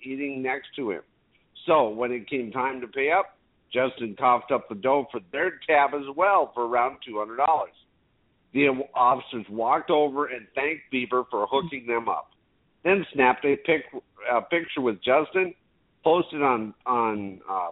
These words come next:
posted the shots so they could prove their, so they could prove to their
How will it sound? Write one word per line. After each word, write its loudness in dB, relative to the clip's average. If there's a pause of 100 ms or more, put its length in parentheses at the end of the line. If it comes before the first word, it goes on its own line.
(100)
posted 0
the -8
shots 2 (480)
so -10
they -6
could -6
prove -2
their, 0 (920)
so 2
they 2
could -2
prove -4
to -2
their 2